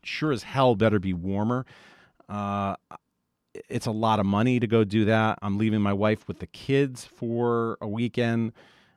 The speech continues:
Uh, I don't, I, I think the bait that they're thinking of using is shiners.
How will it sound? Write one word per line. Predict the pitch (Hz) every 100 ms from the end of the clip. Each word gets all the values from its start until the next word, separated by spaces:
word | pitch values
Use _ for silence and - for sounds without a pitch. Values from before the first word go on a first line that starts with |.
| _ -
Uh, | 110 104 104
I | - 113 120 98
don't, | - 135 175 - _ - 110 -
I, | 120 127
I |
think | 160 185
the | 113
bait | 85 120 139
that | 123 110
they're | 107
thinking | 120 110 110
of | 92
using | 107 107 117
is | 90
shiners. | - - 101 110 127 127